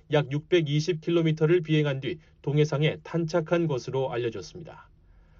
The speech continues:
북한은 또 지난 십이 일에는 함경남도 신포 해상 잠수함에서 전략 순항 미사일 두 발을 동해상으로 발사했습니다. 비오에이 뉴스 조상진입니다.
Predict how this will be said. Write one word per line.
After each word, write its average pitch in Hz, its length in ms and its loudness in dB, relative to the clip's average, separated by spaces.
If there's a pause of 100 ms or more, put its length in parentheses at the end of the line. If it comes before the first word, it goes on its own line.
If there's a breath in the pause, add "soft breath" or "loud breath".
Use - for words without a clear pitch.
(140)
북한은 170 360 4
또 160 220 4
지난 175 320 4
십이 156 380 -2
일에는 160 340 2 (180 soft breath)
함경남도 170 800 4
신포 165 640 0
해상 170 440 0
잠수함에서 143 680 -2 (280 soft breath)
전략 156 360 6
순항 160 360 2
미사일 151 420 2
두 143 140 -6
발을 147 280 2 (220 soft breath)
동해상으로 151 680 4
발사했습니다. 110 840 -4 (720)
비오에이 180 360 6
뉴스 180 400 -4 (180)
조상진입니다. 156 840 0